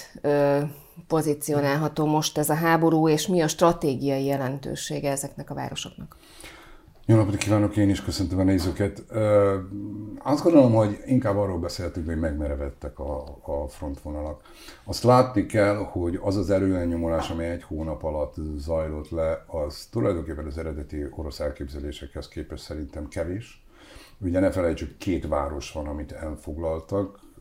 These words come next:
Speaker 2: Öm, az egyik Herson, aminek az a jelentősége, hogy a Krím-félszigetnek a vízellátásának a kulcsa az ott van, tehát a, az a, a birtoklása a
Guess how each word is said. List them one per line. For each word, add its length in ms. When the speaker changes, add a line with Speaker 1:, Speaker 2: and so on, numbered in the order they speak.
Speaker 2:
Öm, 460
az 160
egyik 540
Herson, 640
aminek 520
az 140
a 60
jelentősége, 760
hogy 120
a 60
Krím-félszigetnek 1120
a 440
vízellátásának 1500
a 80
kulcsa 440
az 260
ott 220
van, 260
tehát 280
a, 260
az 120
a, 80
a 100
birtoklása 680
a 120